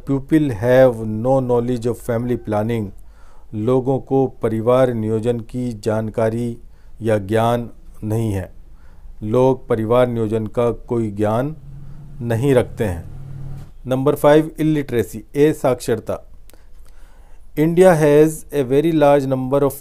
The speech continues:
illiterate people। इलिटरेट का मतलब अनपढ़, असाक्षर। India has, भारत रखता है, a very large number, एक बहुत बड़ी संख्या,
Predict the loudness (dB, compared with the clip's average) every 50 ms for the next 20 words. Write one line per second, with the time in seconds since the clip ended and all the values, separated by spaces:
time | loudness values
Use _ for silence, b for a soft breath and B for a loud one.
0 | -8 -4 -2 -2 -2 -2 -4 -6 -4 -4 -4 -4 -4 -6 -8 -8 -6 -4 -4 -4
1 | -4 -6 -10 -16 -18 -18 -20 -20 -20 -20 -20 -20 -18 -12 -6 -4 -2 -2 0 -2
2 | -2 -2 2 2 2 2 2 0 0 0 -2 -2 0 0 0 0 -2 -8 -18 -18
3 | -18 -18 -18 -20 -20 -20 -20 -20 -18 -18 -18 -16 -16 -16 -18 -18 -20 -20 -20 -20
4 | -14 -8 -6 -4 -4 -4 0 2 2 2 2 0 -6 -16 -20 -20 -20 -20 -18 -18
5 | -18 -16 -16 -16 -14 -16 -16 -16 -16 -16 -18 -18 -18 -18 -18 -18 -18 -18 -18 -20
6 | -20 -20 -18 -16 -14 -14 -14 -16 -16 -10 -4 -2 0 0 0 0 0 0 0 0
7 | -4 -4 -2 0 0 0 -2 -6 -16 -20 -20 -20 -20 -20 -20 -18 -18 -18 -18 -18
8 | -18 -18 -18 -20 -20 -20 -20 -20 -20 -20 -20 -20 -20 -20 -18 -18 -16 -8 -4 -2
9 | 0 4 6 6 6 6 6 4 4 4 2 2 0 2 4 4 4 4 2 0
10 | -2 -2 -4 0 2 2 2 4 2 2 0 -2 -6 -14 -18 -18 -20 -20 -20 -20
11 | -20 -20 b b b b b b b b -4 -4 -2 2 4 4 6 6 6 6
12 | 6 6 6 4 2 0 -2 -2 0 2 4 4 4 4 2 0 -2 -2 0 2
13 | 2 2 2 2 0 0 0 0 -2 -4 -4 -4 0 2 4 4 4 2 -2